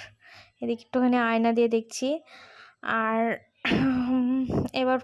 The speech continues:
করবো স্নান। স্নান হয়ে গেল, স্নান করে নিয়েছি। এবার আমি জামা পরে অঞ্জলিটা দিয়ে আসবো।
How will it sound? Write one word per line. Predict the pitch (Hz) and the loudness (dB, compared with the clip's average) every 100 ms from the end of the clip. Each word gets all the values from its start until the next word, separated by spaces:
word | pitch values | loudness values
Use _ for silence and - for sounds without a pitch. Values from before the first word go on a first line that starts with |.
| - - | -6 -4
করবো | 254 254 | 0 0
স্নান। | 262 240 220 262 359 - - - _ _ | -2 -2 -2 -4 -8 -20 -20 -20 _ _
স্নান | - 233 233 | -4 -2 0
হয়ে | 233 233 233 | 0 2 2
গেল, | 226 247 339 359 _ _ | 2 2 0 -4 _ _
স্নান | - 233 226 | -10 -6 -6
করে | 226 233 233 | -4 -2 0
নিয়েছি। | 233 233 233 320 403 - - - | 0 -2 -2 -2 -4 -8 -20 -10
এবার | 220 220 220 | -4 0 0
আমি | 226 277 403 - - - | -2 -2 -4 -10 -14 -10
জামা | 226 214 220 226 | -4 -2 0 -2
পরে | 226 233 233 - _ - | -2 -2 -2 -6 _ -4
অঞ্জলিটা | 240 233 233 233 240 | 0 0 -2 -2 -2
দিয়ে | 226 220 | 0 0
আসবো। | 214 214 226 269 | 0 -4 -4 -2